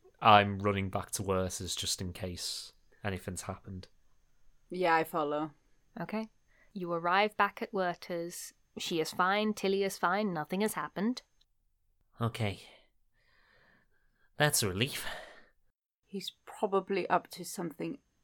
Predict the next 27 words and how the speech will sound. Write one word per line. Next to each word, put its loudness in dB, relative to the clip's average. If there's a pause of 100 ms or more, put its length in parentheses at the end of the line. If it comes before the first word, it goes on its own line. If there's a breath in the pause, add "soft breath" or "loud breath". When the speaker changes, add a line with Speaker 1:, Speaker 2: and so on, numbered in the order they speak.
(460)
Speaker 2:
different. -6
He -6
just -4
wanted 0
us -2
out 2
of -8
sight, -4 (100)
but, 0
like, 2
this -4
wasn't -4
the -4
target. -2
There -6
must -4
have -8
been -6
a -6
different -6
target. -14 (880)
He -8
must -6
be -2
up -4
to -14
something. -12